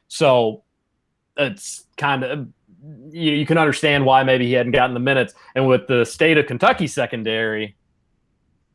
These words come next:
bring him in. I, I just want all the defensive back options. I didn't like, I didn't like that Tennessee game too much. I, I would, I would,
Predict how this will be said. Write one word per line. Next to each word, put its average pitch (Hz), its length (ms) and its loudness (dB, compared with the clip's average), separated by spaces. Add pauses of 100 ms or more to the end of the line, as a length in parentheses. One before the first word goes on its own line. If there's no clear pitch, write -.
(560)
bring 160 180 4
him 214 80 6
in. - 480 -6
I, 131 340 2
I 156 160 4
just 180 200 -4
want 165 180 2
all 147 160 6
the 139 80 -2
defensive 127 480 -6
back 113 240 -2
options. 101 420 -12
I 139 120 2
didn't 160 160 2
like, 139 300 0 (200)
I 175 60 2
didn't 214 140 4
like 180 160 4
that 156 140 2
Tennessee 139 380 -4
game 104 400 -8
too 127 140 -8
much. 95 400 -14 (160)
I, 143 80 4
I 151 160 4
would, 151 180 2
I 156 140 6
would, 180 280 0